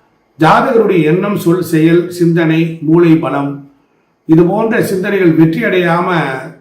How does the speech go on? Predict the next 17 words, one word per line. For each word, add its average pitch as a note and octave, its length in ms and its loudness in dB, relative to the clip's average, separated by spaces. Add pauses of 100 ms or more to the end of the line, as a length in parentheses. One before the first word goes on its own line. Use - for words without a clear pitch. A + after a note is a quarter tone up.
தடுக்கப்படுதுன்னா, D#3 840 -2 (1000)
அது D#3 300 2
வந்து E3+ 280 2 (640)
அஸ்த - 240 -6
ந-, D#3 360 0
நட்சத்திரம் D#3+ 540 -4
குருவினுடைய D#3+ 840 -2
கர்ம D#3 320 -2
பதிவை C#3+ 320 -8
பெற்றிருக்குன்னு B2 540 -8
அர்த்தம். G#2+ 340 -14 (800)
வருமானத்தை A#3 640 0
கொடுக்கக்கூடிய E3 640 2
ஒரே E3+ 240 2
கிரகம் D#3+ 400 -2
குரு C#3+ 260 -4
தான். C3 220 -10